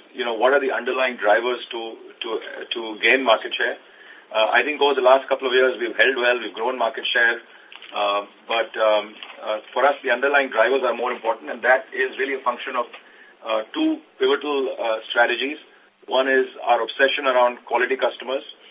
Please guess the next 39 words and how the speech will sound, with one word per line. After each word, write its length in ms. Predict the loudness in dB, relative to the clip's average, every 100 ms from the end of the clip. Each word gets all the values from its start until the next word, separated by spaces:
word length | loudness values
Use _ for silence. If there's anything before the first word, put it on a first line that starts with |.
| -20 _ -2
and 320 | -2 -2 -8 -4
really 240 | -2 -2
winning 260 | -2 0 0
with 140 | 0
quality 320 | 0 0 0
customers, 500 | -4 -4 -2 -2 -4 -6 -16 -20 -20 _ -6
uh, 180 | 0 0
reducing 480 | 0 0 0 0 4
our 100 | 2
churn 320 | 2 0 0 -2
and 100 | -4
making 260 | -6 -6 -6
sure 160 | -4
that 100 | -4
we 80 | -6
drive 300 | 2 4 4 0 -16 -20 _ -8
a 20 |
whole 160 | -6 -2
bunch 220 | -2 -4
of 60 | -8
services, 340 | -4 -4 -4 -14 -6
services 360 | -6 -4 -6 -8
to 60 |
create 260 | 0 0 0
stickiness 360 | -6 -6 -6 -4
with 100 | 0
them. 200 | 0 -2 -10 -20 -20 -16 -4
And 100 | -4
the 80 | 2
second, 260 | 2 2 -8
to 100 | -2
deliver 380 | 2 2 4
a 80 | 4
really 220 | 2 0 -2
strong 180 | -2 0
network 280 | 0 -2 -10
experience, 420 | -10 -4 -4 -4 -6
for 100 | -4
which, 200 | -2